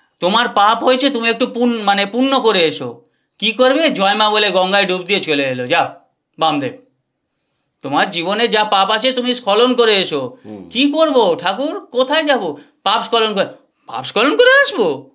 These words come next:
Speaker 1: জয় মা, জয় মা, জয় মা বলে তিনটে ডুব দিল গঙ্গায়, যা, আমি পুণ্য। তার মানে মনটা পরিষ্কার।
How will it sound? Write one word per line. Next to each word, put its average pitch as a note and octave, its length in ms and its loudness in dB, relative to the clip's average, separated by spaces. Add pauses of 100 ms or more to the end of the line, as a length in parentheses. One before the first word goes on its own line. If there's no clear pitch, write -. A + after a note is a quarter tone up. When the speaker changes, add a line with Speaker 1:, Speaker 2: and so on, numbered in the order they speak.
(100)
Speaker 1:
জয় G3 200 2
মা, D3+ 120 0
জয় F3 200 0
মা, D3+ 160 -2
জয় D#3+ 180 0
মা D3 100 -2
বলে D#3+ 180 0
তিনটে E3+ 300 -6
ডুব F#3 180 -4
দিল G#3+ 240 -2
গঙ্গায়, A#3 340 -2 (220)
যা, F#3 260 -2 (520)
আমি C#3+ 180 -8
পুণ্য। C3+ 240 -8 (220)
তার D3 100 -8
মানে G3 160 -6
মনটা E3 640 -4
পরিষ্কার। - 560 -16